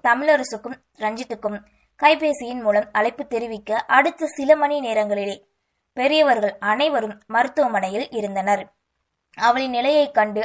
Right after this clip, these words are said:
அனைவரும் வருத்தப்பட மெல்ல விழிமு-, வியக்க பின் மயக்கத்திற்கு செல்ல இப்படியே மூன்று நாட்களுக்கு பின் எழுந்து அமர்ந்தாள். நந்தினி அழுகையோடு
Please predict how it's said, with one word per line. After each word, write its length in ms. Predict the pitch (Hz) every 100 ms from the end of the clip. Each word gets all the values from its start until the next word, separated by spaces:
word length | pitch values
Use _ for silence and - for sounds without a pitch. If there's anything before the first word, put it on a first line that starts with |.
| -
அனைவரும் 480 | 202 254 247 220 -
வருத்தப்பட 540 | 202 202 214 208 185 190 - _ _ _ _ _
மெல்ல 260 | 262 311 330 294 269
விழிமு-, 460 | 247 285 285 277 - _ _ -
வியக்க 440 | 226 226 214 208 - -
பின் 180 | 311 311
மயக்கத்திற்கு 720 | 254 226 262 262 226 214 208
செல்ல 380 | 269 214 202 202 - _ _ _ -
இப்படியே 600 | 294 359 339 269 226 208 247
மூன்று 400 | 285 254 302 311
நாட்களுக்கு 540 | 262 202 208 202 196 208
பின் 200 | 226 220 -
எழுந்து 360 | 262 277 285 262
அமர்ந்தாள். 560 | 208 208 190 185 185 180 - _ _ _ _ -
நந்தினி 460 | 285 330 330 254 262
அழுகையோடு 680 | 214 233 285 294 247 208